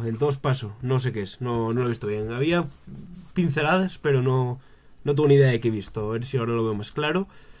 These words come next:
Pues no tengo ni idea. Voy a pasar a ver la siguiente.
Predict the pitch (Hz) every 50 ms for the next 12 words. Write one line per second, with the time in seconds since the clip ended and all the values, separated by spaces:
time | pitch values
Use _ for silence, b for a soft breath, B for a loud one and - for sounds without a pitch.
0 | B B B B B B - _ - - - - _ _ _ - _ _ _ _
1 | _ - - - - - - - - - - _ _ - - - - - _ _
2 | _ - - - _ - _ _ _ _ _ _ _ _ _ _ - - - 127
3 | - - 135 135 147 170 170 143 127 107 101 101 107 107 107 107 110 110 113 107
4 | - 110 113 131 135 - - - - - - - 123 113 113 110 107 101 - -
5 | 104 101 107 110 117 117 139 139